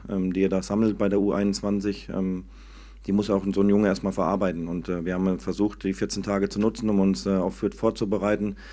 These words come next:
Und wir wussten, ähm, dass es mit Sicherheit ein sehr, sehr schweres Spiel wird, ein, ein Spiel auf Augenhöhe.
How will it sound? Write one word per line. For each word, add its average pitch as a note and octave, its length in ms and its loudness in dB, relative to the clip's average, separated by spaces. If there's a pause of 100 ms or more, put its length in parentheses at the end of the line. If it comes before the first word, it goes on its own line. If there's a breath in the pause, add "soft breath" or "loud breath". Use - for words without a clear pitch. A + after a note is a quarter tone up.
(220 loud breath)
Und G2+ 60 2
wir F#2+ 100 4
wussten, G2 460 2 (160)
ähm, F#2+ 180 4
dass F#2 140 -2
es G2 140 -4
mit G2 100 0
Sicherheit G2 320 0
ein F#2+ 180 2
sehr, G2 160 2
sehr G2 140 0
schweres F#2+ 320 0
Spiel A2 240 0
wird, A#2 180 2
ein, F#2+ 320 -2
ein - 60 -10
Spiel G#2 220 -2
auf G2 100 0
Augenhöhe. A2+ 500 2